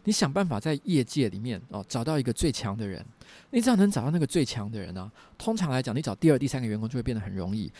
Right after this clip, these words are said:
因为强者总是喜欢互相群聚，而且强者通常也会认识很多的强者，所以他就有点像是拔地瓜一样。你只，你一开始拔的时候很痛苦，但是只要第一个头露出来，后面的一整串就会跟着一起出来了。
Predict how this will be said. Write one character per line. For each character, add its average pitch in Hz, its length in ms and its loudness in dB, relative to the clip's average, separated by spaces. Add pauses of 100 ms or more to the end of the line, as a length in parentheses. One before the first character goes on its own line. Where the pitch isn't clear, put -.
(140)
因 196 140 4
为 214 80 8
强 131 320 -2
者 123 160 0
总 101 180 -4
是 - 140 -4
喜 - 160 -8
欢 127 180 -2
互 131 200 -2
相 120 320 -4
群 107 260 -4
聚， 117 260 -4 (380)
而 175 120 6
且 202 180 6
强 120 260 -2
者 120 160 -2
通 151 220 -2
常 120 180 -2
也 101 60 -2
会 131 100 2
认 139 160 4
识 120 220 -2
很 101 180 -2
多 151 140 4
的 156 100 4
强 107 240 0
者， 101 220 -2 (240)
所 - 120 2
以 220 60 6
他 214 80 2
就 233 100 4
有 180 80 8
点 131 140 4
像 147 100 2
是 156 80 0
拔 113 220 -2
地 127 180 0
瓜 110 280 0
一 101 60 -4
样。 98 200 -2 (300)
你 202 120 6
只， - 240 -4
你 156 100 4
一 202 60 4
开 226 160 2
始 165 80 0
拔 110 220 -4
的 117 80 0
时 139 80 0
候 117 80 0
很 104 140 -4
痛 113 200 -2
苦， - 160 -12
但 185 140 2
是 220 80 -2
只 156 100 -2
要 143 100 2
第 190 140 -2
一 202 60 2
个 165 100 2
头 110 220 -2
露 135 160 4
出 - 180 -4
来， 98 140 -2
后 - 160 -6
面 170 140 2
的 131 140 -2
一 - 40 0
整 120 260 -2
串 120 220 -2
就 131 80 -2
会 131 80 2
跟 123 160 -2
着 107 80 -4
一 107 60 -4
起 - 120 -16
出 - 200 -2
来 98 80 -4
了。 - 200 -8